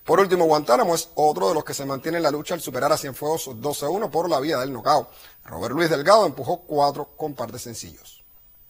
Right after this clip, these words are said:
Y el triplista cubano Lázaro Martínez se debutó hoy en la Liga del Diamante con éxito en la cuarta parada que acogió Rabat en Marruecos. Martínez, ya clasificado a los Juegos Olímpicos de París del dos mil veinticuatro, consiguió diecisiete metros con diez centímetros en el tercer intento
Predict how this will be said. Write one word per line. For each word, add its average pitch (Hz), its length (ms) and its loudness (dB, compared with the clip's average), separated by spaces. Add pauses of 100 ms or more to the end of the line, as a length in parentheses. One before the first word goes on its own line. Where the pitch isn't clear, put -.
(720)
Y 160 80 -6
el 170 80 2
triplista 175 520 4
cubano 160 240 0
Lázaro 170 280 2
Martínez 151 440 -4
se 170 100 -4
debutó 135 480 -4
hoy 170 240 2
en 147 80 -2
la 139 80 0
Liga 165 240 -2
del 151 140 -2
Diamante 170 360 -6
con 139 200 -8 (100)
éxito 175 440 -8
en 139 60 -6
la 131 100 -4
cuarta 160 280 -2
parada 143 300 0
que 160 80 -4
acogió 131 400 -8
Rabat 139 420 -4
en 147 100 -6
Marruecos. 147 540 -6 (300)
Martínez, 185 440 2
ya 202 120 4
clasificado 185 560 6
a - 20 8
los 156 120 2
Juegos 180 280 0
Olímpicos 170 380 -4
de 139 80 -8
París 160 260 -4
del 147 140 -8
dos 139 180 -10
mil 165 160 -6
veinticuatro, 156 680 -2
consiguió 151 580 -6
diecisiete 165 720 -6
metros 160 260 -6
con 147 160 -10
diez 147 140 -10
centímetros 165 680 -10
en 185 180 -8
el 143 140 -10
tercer 135 300 -10
intento 202 480 -6